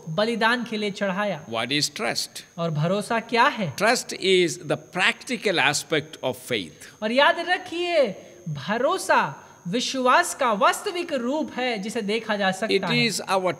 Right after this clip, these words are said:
Speaker 2: trust in God that, that, um, that makes faith come alive.
Speaker 1: और ये हमारा भरोसा है परमेश्वर पर जो हमारे विश्वास को जीवित कर देता है।
Speaker 2: James in his letter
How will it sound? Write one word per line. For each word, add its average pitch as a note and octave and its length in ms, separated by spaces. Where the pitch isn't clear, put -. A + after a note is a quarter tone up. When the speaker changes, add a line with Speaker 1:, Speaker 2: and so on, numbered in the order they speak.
Speaker 2:
trust - 480
in G3 100
God G3+ 380
that, E3+ 260
that, D3 360
um, A#2 600
that C3 220
makes F3+ 400
faith B3+ 240
come E3+ 160
alive. B2 640
Speaker 1:
और A#3+ 120
ये E4 180
हमारा D#4+ 440
भरोसा B3 640
है D#4 160
परमेश्वर C#4 760
पर C#4 260
जो C4 160
हमारे B3+ 380
विश्वास A#3+ 540
को A3 180
जीवित A3 440
कर F#3+ 180
देता G3+ 360
है। D#3+ 200
Speaker 2:
James A3+ 420
in - 280
his E3 300
letter D3 560